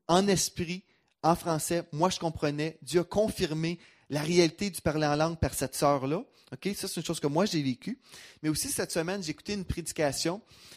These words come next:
et, euh, le nom de la personne, c'est Bobby Jean Merck, qui priait en langue. Ok, c'est une, une, une sœur qui intercède. C'est, c'est une générale, si on veut, dans l'intercession. Puis elle prie, puis elle prie, elle prie beaucoup en langue. Puis là, il y avait un bébé qui était malade.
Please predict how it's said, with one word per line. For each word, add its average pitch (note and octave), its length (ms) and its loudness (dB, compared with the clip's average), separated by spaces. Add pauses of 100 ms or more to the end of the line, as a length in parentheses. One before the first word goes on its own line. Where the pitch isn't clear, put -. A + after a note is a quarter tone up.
et, D3 260 2
euh, C#3 180 0 (200)
le C#3+ 160 2
nom E3+ 180 -2
de E3+ 60 -6
la C#3+ 100 0
personne, - 400 -8
c'est D3+ 100 -2
Bobby E3+ 480 2
Jean D3+ 220 -2
Merck, C#3+ 420 -4 (380)
qui - 160 -12
priait F#3+ 320 -2
en G3 160 2
langue. E3 460 -2 (360)
Ok, C#3 220 -4 (100)
c'est - 120 -6
une, D3 180 -8
une, D3+ 280 -4
une D3 80 -6
sœur G#3 460 0
qui - 280 -14
intercède. F3+ 560 -2
C'est, D3 200 -6 (220)
c'est - 260 -8
une D3+ 160 -6
générale, E3+ 680 -2
si - 100 -12
on C#3+ 140 -8
veut, D#3 240 -10 (180)
dans D3 160 2
l'intercession. D#3 720 -4 (340)
Puis F#3+ 80 -2
elle D3+ 140 -4
prie, F#3 280 -8
puis F3+ 120 -6
elle D3 140 -4
prie, F3 280 -8
elle D3+ 120 -6
prie E3+ 160 -8
beaucoup F#3 320 -6
en F#3 120 0
langue. F3+ 300 -6 (320)
Puis F3+ 120 -10
là, G#3 200 2
il G3 60 0
y E3+ 40 6
avait D#3+ 140 2
un F3 80 2
bébé E3+ 340 2
qui - 120 -6
était E3 180 0
malade. D#3 540 -2